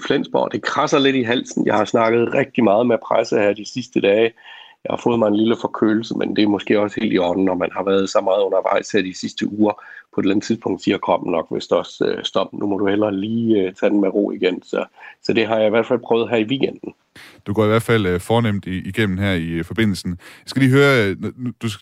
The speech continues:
Speaker 2: du skal simpelthen, øh, ned til, øh, til Berlin her lige om lidt. Øh, du skal ned og se din nye arbejdsplads, går jeg ud fra.
Speaker 1: Jamen, jeg skal have ordnet en, øh, hel masse,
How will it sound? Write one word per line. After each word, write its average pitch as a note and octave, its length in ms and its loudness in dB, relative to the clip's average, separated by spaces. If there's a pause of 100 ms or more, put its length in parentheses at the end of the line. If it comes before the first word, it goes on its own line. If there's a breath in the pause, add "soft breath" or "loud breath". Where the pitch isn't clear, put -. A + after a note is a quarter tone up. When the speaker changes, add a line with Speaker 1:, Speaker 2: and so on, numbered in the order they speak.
Speaker 2:
du A2+ 100 -4
skal A2+ 160 -8
simpelthen, C3 300 2
øh, F#2 320 0
ned A#2 200 2
til, A#2 300 0
øh, E2+ 360 0
til - 140 -6
Berlin G#2 340 -2
her F#2+ 200 -2
lige G2+ 160 -2
om G#2 60 0
lidt. G#2 220 -2
Øh, E2 440 -2 (380)
du G#2+ 60 -10
skal C3 120 -2
ned C3+ 60 4
og B2 60 2
se C#3 100 -2
din A#2+ 120 0
nye B2 120 2
arbejdsplads, A#2+ 420 0
går G#2 100 -2
jeg A2 60 0
ud A2 60 -2
fra. G#2 200 -2 (880 loud breath)
Speaker 1:
Jamen, F#2 420 2
jeg G2 180 2
skal G2+ 340 0
have G#2+ 200 2
ordnet A2+ 560 2
en, G2+ 260 4
øh, F#2+ 360 2
hel B2+ 220 2
masse, G#2+ 560 2